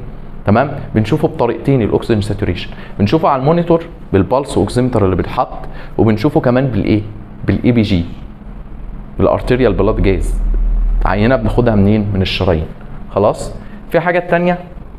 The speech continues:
في الراندوم blood شوجر، بس ده ما يعتبرش من الفيتالز، لكن بيتقاس لازم في غرفه الايه؟ ال-، الترياج. تمام، لو عيان جاي عندك بتشيست بين، تمام، بيتعمل له ايه؟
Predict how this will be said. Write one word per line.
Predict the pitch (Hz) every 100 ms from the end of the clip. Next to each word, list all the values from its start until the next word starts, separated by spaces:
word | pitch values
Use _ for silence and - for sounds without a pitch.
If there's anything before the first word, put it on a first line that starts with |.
| - - - - - - -
في | 175
الراندوم | 165 156 160 147
blood | 110 131 143
شوجر، | 147 127 139 - - - - -
بس | - 101
ده | 113
ما | 123
يعتبرش | 117 113 123 135
من | 113
الفيتالز، | 104 107 113 104 95 -
لكن | 117 123 131 110 85
بيتقاس | 104 - 123 131 113
لازم | 113 123
في | 117
غرفه | 90 110 - 110
الايه؟ | - 101 104 - - - - - -
ال-، | 92 -
الترياج. | - - 110 110 104 - - - -
تمام، | 98 113 127 - -
لو | 101
عيان | 110 127 143
جاي | 139 143
عندك | 131 151 143
بتشيست | 113 104 139 - 127
بين، | 127 117 - - - - - - - - - - - - - -
تمام، | - 110 117
بيتعمل | 107 104 117 127
له | 117
ايه؟ | 117